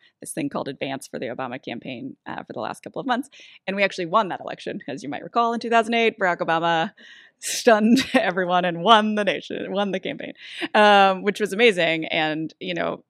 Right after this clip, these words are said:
given that I had spent a cou-, like, couple cycles working, um, on these races, like, an amazing thing to happen. Um, so, you know, everyone was like, "We're moving to D C." Um, and I was lucky enough to get,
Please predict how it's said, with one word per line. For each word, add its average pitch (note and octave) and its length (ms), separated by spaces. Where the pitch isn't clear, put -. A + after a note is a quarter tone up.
given F3 280
that D#3+ 120
I D#3 80
had D3+ 160
spent - 320
a F3+ 60
cou-, A3+ 160
like, D#3+ 200
couple - 160
cycles - 460
working, - 420
um, D3+ 240
on D3 140
these D3 160
races, - 380
like, - 160
an - 80
amazing - 340
thing - 140
to - 180
happen. - 280
Um, D#3 340
so, C#3 400
you E3 120
know, - 240
everyone - 240
was - 120
like, - 120
"We're A3 80
moving B3 240
to B3+ 80
D B3 160
C." - 320
Um, F3+ 640
and F3 100
I E3 120
was E3 160
lucky F3 320
enough D3+ 260
to D3 140
get, C3+ 340